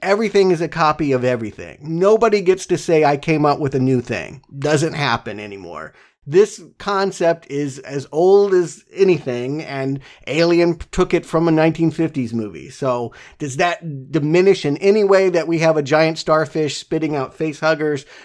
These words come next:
No, I think James Gunn is having a joke on Alien, and I think it's still kind of creepy. Like, it still has sort of the body horror ickiness of Alien, but so much better than the grape heads, right? When we think about the first movie,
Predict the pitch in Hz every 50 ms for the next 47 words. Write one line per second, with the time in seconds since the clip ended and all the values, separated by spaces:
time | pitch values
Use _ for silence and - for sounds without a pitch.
0 | - _ 254 285 294 247 151 113 76 - 147 151 - 165 160 160 139 151 156 156
1 | 139 131 143 147 151 156 156 156 139 - 147 143 147 143 143 147 147 143 135 160
2 | 208 226 165 - - - - 135 127 117 110 110 104 101 92 76 71 69 73 -
3 | 120 120 - 135 135 135 131 123 131 - 160 156 156 156 160 151 135 - - -
4 | - _ - 214 226 226 220 226 247 220 190 - - - 214 294 285 - 160 156
5 | 185 208 214 - 156 147 151 147 156 143 - - 208 196 180 165 175 170 160 -
6 | - 180 165 160 147 139 135 135 135 - - _ _ - 156 147 160 175 180 180
7 | 180 151 143 160 160 160 160 151 147 139 139 - 202 220 220 - 254 170 135 113
8 | 120 135 - - - 135 156 143 151 143 143 135 135 135 131 131 123 123 131 135
9 | - - - _ _ - 160 165 - - - - - 285 285 285 254 233 202 -
10 | - 143 151 160 165 156 160 151 139 143 139 135 131 117 123 127 123 117 - 123
11 | 92 - - - - - - - 127 139 147 147 165 170 - - - 156 151 151
12 | 151 139 139 190 196 196 202 214 190 208 196 180 170 165 160 - 180 180 196 190
13 | 190 - 196 196 190 190 185 190 190 185 185 185 175 -